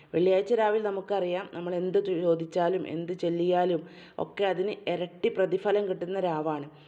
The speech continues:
അതുപോലെ രണ്ടാമത്തേത് ചെറിയ പെരുന്നാൾ രാവാണ്. അതുകൊണ്ട് ഇന്ന് പിറ കണ്ടിട്ട് പെരുന്നാളായി എന്നറിഞ്ഞാൽ ഒരുപാട് അള്ളാഹുവിനോട് നിങ്ങൾ ദുആ ചെയ്യണം. പെരുന്നാളല്ലേ, റമദാൻ മാസം കഴിഞ്ഞല്ലോ, ഇനിയിപ്പോൾ ദുആക്ക് വല്ലാണ്ട് ഉത്തരമൊന്നും കിട്ടില്ല.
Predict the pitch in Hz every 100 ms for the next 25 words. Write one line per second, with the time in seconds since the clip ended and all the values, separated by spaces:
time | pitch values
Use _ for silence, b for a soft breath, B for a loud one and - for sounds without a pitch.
0 | B B 156 165 170 180 202 175 165 175
1 | 175 165 175 214 220 196 185 196 226 220
2 | 165 160 165 170 175 165 151 156 151 143
3 | - B B B B B 165 180 190 190
4 | - - 190 190 190 175 180 196 180 170
5 | 185 185 254 - 175 165 165 180 190 165
6 | 175 208 180 160 156 156 156 165 - B
7 | B B 170 160 196 202 220 233 196 165
8 | 175 185 190 196 175 156 156 160 160 156
9 | 156 165 - 160 147 151 - - B B
10 | B B 160 160 175 180 190 175 160 156
11 | 165 180 190 170 165 160 156 151 160 156
12 | 147 - B B B 185 196 202 208 185
13 | 180 175 170 190 170 165 165 165 165 165
14 | 165 160 156 - 147